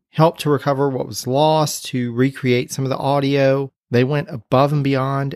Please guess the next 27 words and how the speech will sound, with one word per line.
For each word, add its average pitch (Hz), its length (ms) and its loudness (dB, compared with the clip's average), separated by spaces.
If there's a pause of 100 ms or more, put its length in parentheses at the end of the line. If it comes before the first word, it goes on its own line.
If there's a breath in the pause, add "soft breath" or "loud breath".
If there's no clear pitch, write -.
and 123 340 0
I 117 160 -4
cannot - 580 -2
thank 123 220 -2
them 123 100 -4
enough 120 280 0
for - 140 -4
their 107 120 0
partnership 131 720 0
in 131 160 2
this 131 160 -4
episode. 139 500 -2 (380)
Of 135 160 0
course, 170 560 0
if 131 220 -6
we 139 80 2
were 156 160 -2
gonna 139 180 2
have 131 220 0
an 131 80 2
episode 120 480 0
that 120 120 -2
we 120 120 -2
were 131 80 -2
gonna 151 140 2
have 156 200 0
difficulty, 113 680 -4